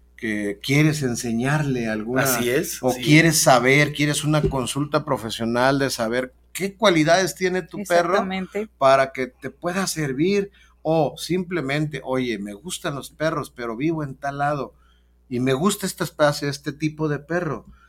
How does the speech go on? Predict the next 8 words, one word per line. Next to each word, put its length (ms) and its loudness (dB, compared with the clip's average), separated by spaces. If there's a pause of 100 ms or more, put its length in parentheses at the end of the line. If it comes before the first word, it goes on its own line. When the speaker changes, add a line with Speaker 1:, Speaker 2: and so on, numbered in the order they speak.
(220)
Speaker 1:
¿Es 260 0
adecuado 680 -2
para 240 -2
mi 140 -10
casa?". 840 -8
Speaker 3:
Exacto. 520 -12
Speaker 1:
O 20 -20
sea, 300 -8